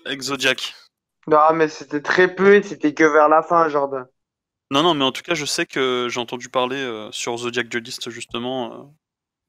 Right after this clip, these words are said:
Speaker 1: qu'il y avait une règle, euh, entre joueurs O C G qui interdisait de jouer, euh, Mystic Mine ou des decks qui jouent autour de cette carte. Donc ça expliquerait peut-être pourquoi on n'en voit pas, euh, dans les, dans les tournois O C G.
Speaker 2: De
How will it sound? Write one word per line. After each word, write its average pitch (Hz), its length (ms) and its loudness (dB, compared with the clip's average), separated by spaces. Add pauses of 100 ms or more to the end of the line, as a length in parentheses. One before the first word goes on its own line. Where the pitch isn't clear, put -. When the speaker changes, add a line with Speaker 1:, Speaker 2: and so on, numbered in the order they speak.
Speaker 1:
qu'il 143 120 0
y 139 80 2
avait 135 120 2
une 131 100 0
règle, 127 300 0
euh, 113 500 0 (280)
entre - 280 -8
joueurs 139 200 2
O 139 80 4
C 127 140 -4
G 131 140 -6
qui - 140 -8
interdisait 117 480 -4
de 123 60 -14
jouer, 123 160 -4
euh, 123 180 -2
Mystic 120 400 -8
Mine 123 220 -4
ou 120 60 -10
des 117 120 -6
decks 123 240 -4
qui 120 120 -20
jouent 120 180 -6
autour 117 220 -6
de 117 60 -4
cette 120 220 -8
carte. 113 220 -12 (920)
Donc 123 220 -4
ça 127 120 0 (120)
expliquerait - 440 -2
peut-être 143 420 -2
pourquoi - 400 -2
on 123 100 0
n'en 113 140 -4
voit 113 160 -4 (100)
pas, 127 220 4
euh, 110 240 -2 (1000)
dans 117 220 -6
les, 110 380 -4
dans 117 140 -4
les 120 100 0
tournois 127 240 0
O 120 40 2
C 127 140 -2
G. 120 140 0
Speaker 2:
De 113 40 -10